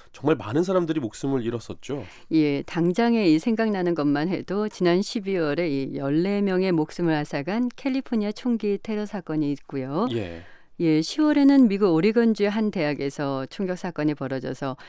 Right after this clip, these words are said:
Speaker 2: 이 범인을 포함해서 열 명이 사망한 사건도 있었죠. 또 칠월에는 테네시주 채터누가에서, 유월에는 사우스캐롤라이나주 찰스턴에서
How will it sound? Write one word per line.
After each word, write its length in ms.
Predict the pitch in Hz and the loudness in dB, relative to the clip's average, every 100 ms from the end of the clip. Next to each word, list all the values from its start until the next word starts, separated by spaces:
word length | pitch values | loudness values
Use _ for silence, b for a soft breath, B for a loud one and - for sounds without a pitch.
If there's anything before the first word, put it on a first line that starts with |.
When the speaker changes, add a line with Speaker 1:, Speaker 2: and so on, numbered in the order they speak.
| B | B
Speaker 2:
이 100 | 139 | -8
범인을 540 | - - 143 175 196 190 | -8 -6 0 2 2 0
포함해서 760 | - 160 143 135 - 135 127 135 | -4 -4 -2 -4 -6 -6 -6 -4
열 180 | 135 | -2
명이 260 | 147 143 151 | -2 -2 -4
사망한 380 | 185 185 165 160 | -4 -6 -4 -6
사건도 360 | 170 - 151 | -8 -6 -4
있었죠. 600 | 185 - 131 - 208 165 - B B B B | -4 -6 -10 -4 0 0 -4 B B B B
또 300 | - 180 175 | 0 2 2
칠월에는 800 | 175 - 311 285 269 262 302 311 | 0 0 4 4 6 8 10 8
테네시주 800 | - 294 302 294 - 254 226 254 | 8 6 6 6 2 -2 0 0
채터누가에서, 1200 | 247 - 277 - 277 220 160 147 143 - 135 135 - - | 0 -2 -4 2 2 4 2 2 0 -2 -4 -6 -8 0
유월에는 680 | 165 160 143 135 165 175 | 2 2 0 0 2 2
사우스캐롤라이나주 1300 | 170 190 170 175 - 185 - 220 202 185 160 143 135 202 | -2 -2 -2 -4 -6 -8 -6 -6 -4 -2 -2 -4 -4 -8
찰스턴에서 920 | - 196 202 - 202 170 170 123 139 | -6 -6 -6 -6 -4 -2 -4 -6 -6